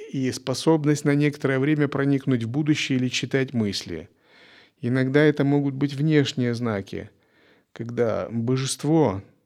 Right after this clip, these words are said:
как-то проявляет, из-, запах благовоний меняется, или там звуки появляются. Такое бывает у святых. Или сама парит книга, или колокольчик во время подношения. Материализация вибхути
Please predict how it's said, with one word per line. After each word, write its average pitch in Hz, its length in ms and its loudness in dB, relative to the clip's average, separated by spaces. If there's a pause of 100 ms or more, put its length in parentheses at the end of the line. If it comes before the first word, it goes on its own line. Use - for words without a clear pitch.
(540)
как-то 120 300 -2
проявляет, 120 640 2
из-, 110 120 -4 (280)
запах 113 460 2
благовоний 113 800 0
меняется, 98 760 -4 (960)
или 92 500 -8 (540)
там 101 200 -4
звуки 127 420 2
появляются. 107 800 -2
Такое 127 340 0
бывает 113 440 2
у 113 40 -8
святых. 117 540 -6
Или 107 220 -8
сама 127 380 2
парит 120 320 0
книга, 113 640 0
или 110 180 -2
колокольчик 110 880 -2 (100)
во 113 100 -4
время 101 280 -2
подношения. 98 840 -6 (400)
Материализация 139 880 4
вибхути 147 680 4